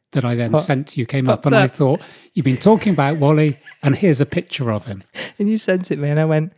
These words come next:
Speaker 2: "That's Johnny Five. I bet you've never seen that film either." And you went, "What?"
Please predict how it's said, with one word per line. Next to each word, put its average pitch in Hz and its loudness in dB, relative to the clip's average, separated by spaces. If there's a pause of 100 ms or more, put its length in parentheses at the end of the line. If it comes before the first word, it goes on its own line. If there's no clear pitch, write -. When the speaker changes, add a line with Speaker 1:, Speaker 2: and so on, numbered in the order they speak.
(120)
Speaker 2:
"That's 175 2
Johnny 151 4
Five. 175 2
I 156 4
bet 156 0
you've 151 0
never 143 2
seen 147 -2
that 139 -4
film 147 2
either." 139 0 (100)
And 147 -4
you 147 2
went, 147 0 (300)
"What?" 240 0